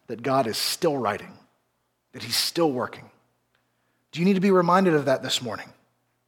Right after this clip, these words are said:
In some area of your life, God is not done.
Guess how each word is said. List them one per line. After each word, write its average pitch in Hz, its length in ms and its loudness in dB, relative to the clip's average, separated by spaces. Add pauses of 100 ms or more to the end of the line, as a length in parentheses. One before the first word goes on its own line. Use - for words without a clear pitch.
(420)
In 156 120 -8
some 185 320 2
area 196 240 4
of 185 60 -2
your 190 120 2
life, - 440 -6 (540)
God 139 500 2 (180)
is - 260 -12
not 107 460 -8 (300)
done. 104 380 -8